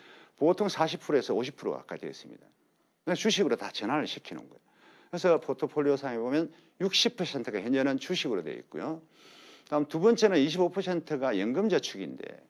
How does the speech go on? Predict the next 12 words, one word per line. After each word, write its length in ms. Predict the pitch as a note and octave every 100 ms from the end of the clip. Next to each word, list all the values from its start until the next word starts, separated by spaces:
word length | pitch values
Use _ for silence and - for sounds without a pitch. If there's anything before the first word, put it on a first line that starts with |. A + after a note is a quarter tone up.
| _ _ _ _ _ -
어, 640 | F#2+ G2 G2 F#2+ F#2+ F#2+
직장 340 | - - G#3+ F#3
생활할 340 | F3+ E3 D#3
때는 380 | D3 C3+ C3 G2+
매월 600 | G2 A2 C3 D#3+ F3 D3+
월급처럼 640 | C3 G3+ A#3 A#3+ - C3+
이렇게, 320 | G2 F#2 D#2+ -
월급을 380 | C3+ F#3 B3 F3
제가 200 | F#2+ F2
받았지 360 | D#3+ F#3 -
않습니까? 460 | D#2+ - - - C#2
그렇죠? 340 | D#2+ - D#3